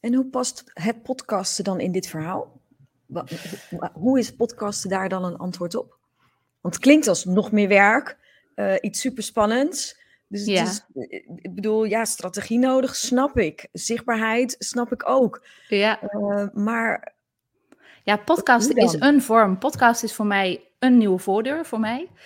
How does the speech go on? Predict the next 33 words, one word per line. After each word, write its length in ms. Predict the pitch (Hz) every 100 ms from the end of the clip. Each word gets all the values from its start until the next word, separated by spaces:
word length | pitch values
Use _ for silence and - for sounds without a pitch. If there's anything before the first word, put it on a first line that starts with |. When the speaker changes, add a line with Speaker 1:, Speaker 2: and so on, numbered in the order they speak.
| - - 196 190
Speaker 1:
Mhm. 160 | 202
Speaker 2:
Ehm, 380 | 240 180 175 180 -
een 220 | 202 175
ro-, 60 | 175
soort 280 | - 196 185
rode 380 | 185 190 202
voordeur 460 | 190 202 196 180 170
met 140 | 170
een 60 | 180
soort 240 | 175 180
alarmbel 720 | - 190 185 202 208 196 190 185
erover. 580 | - 190 196 - - -
<laughs> 280 | 339 339
De 120 | 277 240
alarmbel 760 | 202 196 196 196 214 180 185
erover. 640 | 147 180 190 202 - - - - -
Omdat 280 | 214 214 220
het 120 | 208
heel 220 | 208 202
erg 140 | 185 -
concreet 540 | 196 196 247 285 285
is. 420 | - - - - _ - _ _
Speaker 1:
Mhm. 280 | - 185 202 254 - _ _ -
Speaker 2:
Je 120 | 175
hebt 160 | 165
de 200 | - 170
video-experts, 1000 | 175 254 233 220 202 - - 214 208 208
je 100 | 196 151
hebt 220 | 175 -
de, 420 | 160 156 160 165 -
eh, 120 | 170 175
community-experts. 1300 | 202 208 214 196 196 190 - - 175 175 175 - _
En 260 | 208 196